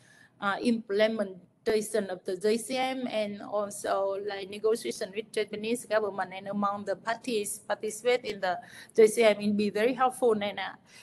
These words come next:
we also have a look on that at the, one of the, uh,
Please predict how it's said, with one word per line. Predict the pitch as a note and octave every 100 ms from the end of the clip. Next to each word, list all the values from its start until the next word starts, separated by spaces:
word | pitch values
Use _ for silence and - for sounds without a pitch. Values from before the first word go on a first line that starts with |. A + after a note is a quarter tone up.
| - A3+
we |
also | A3+ G#3+ A3
have | B3 A#3+
a |
look | A3+ C#4+
on | A3+ G#3+
that | A#3 D4+ -
at | A#3+
the, | - G3+
one | G#3 G#3
of | F#3+ -
the, | F3+ F3+ F3+ - _ F#3
uh, | F#3